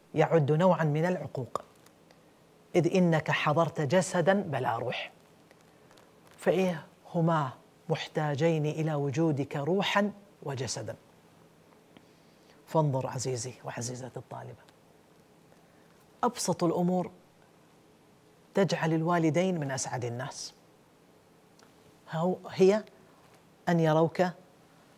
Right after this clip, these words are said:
مقيما للصلاة، ذاكرا لربك، ساريا على نهج رسوله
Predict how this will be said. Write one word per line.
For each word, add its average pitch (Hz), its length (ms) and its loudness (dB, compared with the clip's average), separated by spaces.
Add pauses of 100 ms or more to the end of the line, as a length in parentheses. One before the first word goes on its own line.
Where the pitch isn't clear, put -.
(160)
مقيما 156 360 2
للصلاة، 147 640 0 (1080)
ذاكرا 151 480 2
لربك، 147 720 -2 (1160)
ساريا 170 880 2
على 156 220 2
نهج 139 400 0 (120)
رسوله 156 920 0